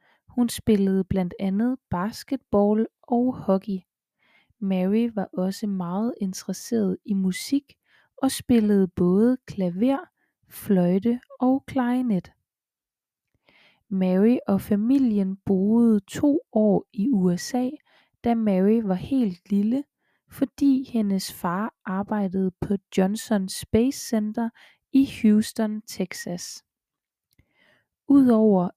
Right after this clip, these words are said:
et par år i U S A, har Mary gået i skole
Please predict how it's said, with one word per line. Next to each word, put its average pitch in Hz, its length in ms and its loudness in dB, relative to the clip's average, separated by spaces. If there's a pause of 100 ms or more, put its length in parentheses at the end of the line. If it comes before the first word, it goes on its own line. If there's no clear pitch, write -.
et 202 160 0 (100)
par - 260 -4
år 214 420 2
i 208 160 -2
U 185 280 0
S - 180 -8
A, 254 220 -2 (320)
har - 180 -4
Mary 214 480 2 (120)
gået 196 440 4 (100)
i 185 100 -6
skole 233 640 0